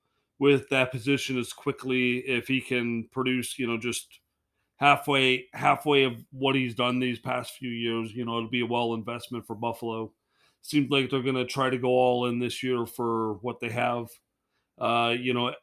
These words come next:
the Rams did it last year and it paid off. It, it looks like Buffalo's gonna maybe make a run at that and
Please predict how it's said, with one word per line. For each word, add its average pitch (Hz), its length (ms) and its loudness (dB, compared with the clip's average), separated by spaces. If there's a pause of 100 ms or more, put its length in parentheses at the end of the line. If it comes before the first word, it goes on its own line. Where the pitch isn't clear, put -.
(140)
the 127 300 2
Rams 123 400 0
did 127 100 0
it 127 100 -2
last 120 380 0
year 123 80 -2
and 120 100 -2
it - 60 -14
paid 120 240 0
off. 117 320 -2
It, 117 220 -4
it 117 80 -6
looks 120 200 -6
like 110 200 -4
Buffalo's 117 480 -4
gonna 120 160 -6
maybe 123 240 -4
make 117 240 -6
a 113 40 -8
run 117 180 -2
at 107 100 -8
that 117 260 -2
and 110 240 -6